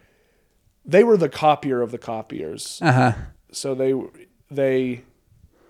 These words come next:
Speaker 2: Which I wonder if
Speaker 1: like,
Speaker 2: that's
Speaker 1: they
Speaker 2: why
Speaker 1: had
Speaker 2: they
Speaker 1: the
Speaker 2: made
Speaker 1: co-,
Speaker 2: it so
Speaker 1: they had
Speaker 2: obvious.
Speaker 1: the collection of all of the previous Ghostfaces, which I
Speaker 2: Uh-huh.
Speaker 1: don't know how they did that.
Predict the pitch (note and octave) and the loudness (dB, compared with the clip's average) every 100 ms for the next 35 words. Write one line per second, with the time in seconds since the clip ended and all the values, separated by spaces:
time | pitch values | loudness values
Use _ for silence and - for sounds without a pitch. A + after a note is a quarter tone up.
0 | _ _ _ _ _ _ E3 F3+ F3 G#3 | _ _ _ _ _ _ 4 6 6 6
1 | E3+ D#3 D#3 F#3 D#3 D3 C#3 C3+ B2 C#3+ | 8 8 8 8 8 8 8 6 6 6
2 | B2+ - C#3+ D3+ F#2+ C#3+ C3+ C3 - D3 | 8 8 6 4 2 4 4 2 -2 -4
3 | C3+ A#2 A#2 B2 A#2+ A#2+ B2 A#2 - B2 | -4 0 2 2 -2 -4 -4 -4 -4 -8
4 | A#2+ A#2+ A2+ B2+ B2 - B2+ B2+ - C3+ | -6 -6 -6 -4 -4 -4 -8 -6 -8 -6
5 | D3 D3 C3 D#3 C#3 A2+ - A#2+ A#2 A2+ | -2 4 4 4 2 -2 -4 -4 -2 -2
6 | A2+ A2+ A#2 B2 B2 B2+ | -6 -6 -6 -2 -2 -4